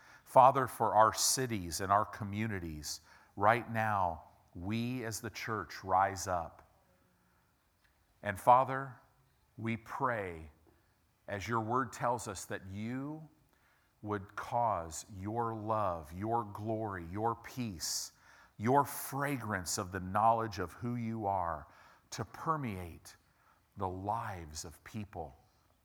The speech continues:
in Omaha, in the surrounding areas, and throughout cities in this country. Specifically, Father, as you have called us to this region, Father, right now we take authority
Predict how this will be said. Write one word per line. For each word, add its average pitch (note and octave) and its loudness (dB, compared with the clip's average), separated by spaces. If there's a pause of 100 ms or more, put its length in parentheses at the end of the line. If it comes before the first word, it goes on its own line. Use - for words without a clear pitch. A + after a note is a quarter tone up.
in F#2+ -6
Omaha, F2 -2 (180)
in F#2+ -6
the F#2 -6
surrounding G2+ 0
areas, F2 -8 (320)
and F2 -10
throughout G2+ 2
cities G2 -2
in F2 -8
this F2+ -4
country. F2+ -8 (520)
Specifically, C3+ 2
Father, G2 2
as G2 -4
you A2+ -2
have G2+ -6
called C#3+ -2
us E2 -4 (440)
to A#2 -4 (140)
this D3+ 0
region, E2 -10 (960)
Father, A#2+ 4
right B2 4
now A2+ -2
we B2+ -2
take F#2+ -8
authority F#2+ -8